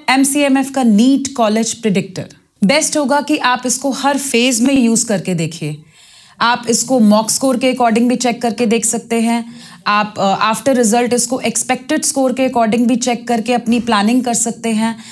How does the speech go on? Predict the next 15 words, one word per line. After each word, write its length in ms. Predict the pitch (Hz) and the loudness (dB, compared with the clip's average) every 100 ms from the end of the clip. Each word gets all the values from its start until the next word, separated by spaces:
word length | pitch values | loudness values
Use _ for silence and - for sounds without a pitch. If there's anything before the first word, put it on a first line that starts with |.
| - - 247 | -20 -4 0
And 160 | 277 | 0
of 60 | 277 | 0
course, 300 | 294 302 - | 0 0 0
after 340 | 240 233 277 | -2 -2 0
result 420 | 247 214 233 233 214 | 0 2 2 0 0
आप 180 | 208 214 | -2 0
इसको 460 | 214 - 226 226 220 | -2 -2 0 0 0
फाइनल 320 | 226 220 233 | 0 2 2
स्कोर 280 | 240 240 214 | 0 -2 -2
के 140 | 226 | -2
according 400 | 214 185 190 196 | -2 -2 0 0
चेक 180 | 190 - | -2 -4
कर 80 | 156 | -4
सकते 360 | - 143 - | -4 -6 -10
हैं। 280 | 143 151 - | -12 -12 -16